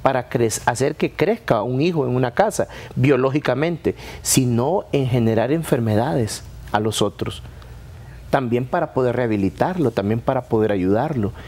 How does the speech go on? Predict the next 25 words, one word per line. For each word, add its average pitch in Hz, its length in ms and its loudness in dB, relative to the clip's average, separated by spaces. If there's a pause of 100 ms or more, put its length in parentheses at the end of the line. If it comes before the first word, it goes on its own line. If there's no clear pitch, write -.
(140)
La 127 80 4
familia 139 380 0
puede 143 200 0
influir. 123 560 2 (340)
Por 131 140 2
ejemplo, 131 540 0 (240)
hoy 131 220 2
en 127 160 0
día 170 360 2 (400)
hay 131 140 2
mucha 135 280 0
gente 170 340 0
que 123 180 2
en 117 120 2
una 123 140 4
casa 135 460 0
puede 113 240 2
padecer 139 440 2
una 143 140 2
enfermedad, 113 640 2 (500)
así, 120 400 2
una, 117 220 2
una 131 200 2
enfermedad 123 600 2 (340)
grave 123 520 0